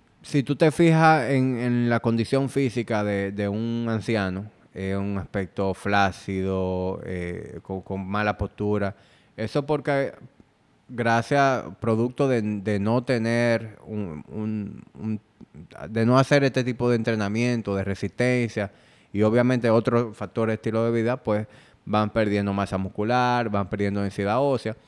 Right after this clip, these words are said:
Entonces, la razón por la cual todo el mundo debería hacer trabajo de resistencia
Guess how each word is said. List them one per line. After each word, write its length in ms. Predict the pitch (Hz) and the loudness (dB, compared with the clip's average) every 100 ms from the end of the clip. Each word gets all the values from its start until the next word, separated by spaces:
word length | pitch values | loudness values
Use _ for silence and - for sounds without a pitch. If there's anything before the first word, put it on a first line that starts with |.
| _ _ _ _ _ _ - | _ _ _ _ _ _ -20
Entonces, 300 | - 123 135 | -2 2 2
la 140 | 139 120 | 2 2
razón 560 | 123 117 143 156 175 | 0 0 0 2 0
por 160 | 170 156 | 0 0
la 100 | 127 | 0
cual 300 | 131 131 117 | 0 0 2
todo 320 | 131 156 160 | 4 6 6
el 80 | 135 | 2
mundo 320 | 131 135 120 | 0 -2 0
debería 260 | 113 107 104 | 0 2 0
hacer 220 | - 110 | -2 0
trabajo 300 | 110 110 113 | 2 4 4
de 80 | 110 | 2
resistencia 680 | 110 107 - 101 92 101 | -2 -6 -6 -6 -4 -6